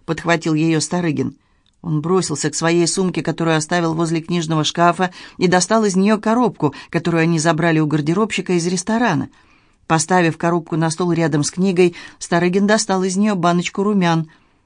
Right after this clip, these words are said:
Агриппина взглянула на неё, затем снова на гравюру.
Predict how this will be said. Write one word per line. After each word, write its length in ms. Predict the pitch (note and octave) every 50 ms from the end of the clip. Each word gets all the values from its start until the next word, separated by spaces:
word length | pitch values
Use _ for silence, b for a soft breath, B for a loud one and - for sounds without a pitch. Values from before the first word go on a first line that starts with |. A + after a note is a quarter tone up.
| b b _ _ _ _
Агриппина 480 | - D3 B2+ C#3 D3+ D3+ E3+ F#3 G3 F#3+
взглянула 480 | F3+ F3 G3 G#3 A3 A3+ B3 G#3 E3+
на 100 | D#3+ D#3
неё, 340 | D#3 D#3 D#3+ D#3+ D#3 D3 C3+ C3+ B B B
затем 340 | B D3 E3 D#3+ D#3+ F#3 E3+
снова 300 | D#3 - - F#3+ F#3+ F#3
на 120 | F#3+ F#3+
гравюру. 560 | F3+ F#3 G3+ G#3+ G#3 G#3 F#3+ D#3 C3+ C3 B2